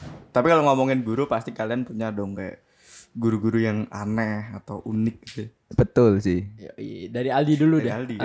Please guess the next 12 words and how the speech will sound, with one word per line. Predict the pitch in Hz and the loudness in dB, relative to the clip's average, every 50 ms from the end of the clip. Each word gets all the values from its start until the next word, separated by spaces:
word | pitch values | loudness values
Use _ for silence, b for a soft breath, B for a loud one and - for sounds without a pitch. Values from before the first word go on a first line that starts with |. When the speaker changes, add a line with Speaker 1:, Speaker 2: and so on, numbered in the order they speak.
| - 131 | 0 0
Speaker 1:
karena | 127 120 117 117 | 0 0 0 0
Speaker 3:
Aldi. | 117 113 - - | -2 -4 -6 -6
Speaker 1:
dia | 156 127 143 170 | -6 -4 -2 -2
yang | 175 170 156 | -2 -2 0
jawab | 131 135 135 127 | 0 0 0 0
duluan. | 131 127 123 135 131 113 120 127 | 0 0 2 4 4 4 2 0
Speaker 3:
Yoi. | - 131 147 165 190 - - 196 180 170 165 180 175 170 160 156 151 180 - - | 0 4 4 4 4 4 2 0 0 2 2 4 4 4 4 2 0 -4 -4 2
Speaker 2:
Oh, | - 117 113 110 107 104 101 98 95 87 65 - - _ _ _ | 4 6 6 6 6 6 4 4 2 0 0 -2 -6 _ _ _
kalau | - - 123 123 131 131 127 98 - - _ _ _ _ _ _ _ _ _ _ _ _ _ _ _ _ _ _ _ _ _ _ - - - b b b b b b b b b | 0 4 6 6 8 8 8 6 4 2 _ _ _ _ _ _ _ _ _ _ _ _ _ _ _ _ _ _ _ _ _ _ -18 -18 -18 b b b b b b b b b
dari | - 120 123 123 127 131 131 135 131 123 120 | 2 4 6 6 8 8 8 8 8 8 6
aku | - - 123 - 156 | 6 4 4 4 4
sih, | 160 - 202 196 196 196 | 4 6 6 8 8 6